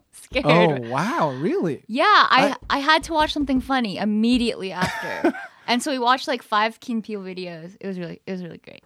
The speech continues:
Speaker 2: Okay.
Speaker 1: Yeah. <laughs> Do you like Key and Peele?
Speaker 2: I do.
Speaker 1: Yeah,
Speaker 2: I do.
Speaker 1: Key and
Speaker 2: I,
Speaker 1: Peele's
Speaker 2: I don't, I haven't been watching them recently, but I
Speaker 1: Yeah.
Speaker 2: like,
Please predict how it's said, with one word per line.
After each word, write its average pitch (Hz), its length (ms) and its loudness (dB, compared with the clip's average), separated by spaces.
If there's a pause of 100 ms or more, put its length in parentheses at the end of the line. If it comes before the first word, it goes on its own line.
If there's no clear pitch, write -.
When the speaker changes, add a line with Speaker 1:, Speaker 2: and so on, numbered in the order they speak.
Speaker 2:
Okay. 185 360 -6 (280)
Speaker 1:
Yeah. 190 200 -2 (260)
<laughs> - 320 -6
Do 240 80 -6
you 240 60 0
like 262 120 -4
Key 302 100 -8
and 294 100 -4
Peele? 339 180 -10 (380)
Speaker 2:
I 170 80 4
do. 165 340 2
Speaker 1:
Yeah, 196 220 2
Speaker 2:
I 143 40 0
do. 117 280 -6
Speaker 1:
Key 226 140 -8
and 226 80 0
Speaker 2:
I, 160 100 8
Speaker 1:
Peele's 170 100 0
Speaker 2:
I 165 100 6
don't, 214 200 4
I 165 140 6
haven't 185 260 4
been 160 160 2
watching 143 320 0
them 123 120 0
recently, 160 520 -2
but 143 160 -4
I 175 180 2
Speaker 1:
Yeah. 160 60 0
Speaker 2:
like, 151 260 -2